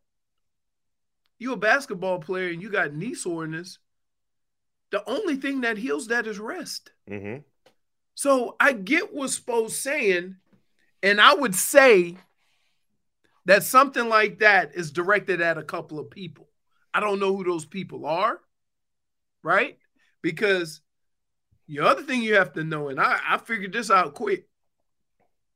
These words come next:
Speaker 1: right? You can play on the team and you can be important, but you ain't Randy Moss. I ain't Robert Smith.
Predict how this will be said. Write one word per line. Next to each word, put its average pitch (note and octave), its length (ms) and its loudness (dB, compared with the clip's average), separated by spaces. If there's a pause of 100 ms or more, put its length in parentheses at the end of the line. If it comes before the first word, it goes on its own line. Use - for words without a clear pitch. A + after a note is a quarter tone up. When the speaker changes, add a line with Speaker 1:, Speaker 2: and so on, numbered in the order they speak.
(160)
Speaker 1:
right? F3+ 360 0 (1400)
You F#4+ 140 2
can A#4+ 80 -10
play C4+ 220 2
on B3 100 2
the A#3 80 -4
team C4+ 340 -6
and G3+ 120 -2
you C4+ 100 -6
can A3 160 -6
be A3 140 0
important, G3 560 -2 (2250)
but G3 160 2
you G3+ 160 -2
ain't D#3+ 200 -2
Randy D3 320 -4
Moss. C4+ 580 -12 (1700)
I F#3 160 4
ain't E3+ 280 -2
Robert D#3+ 300 0
Smith. D4+ 400 -10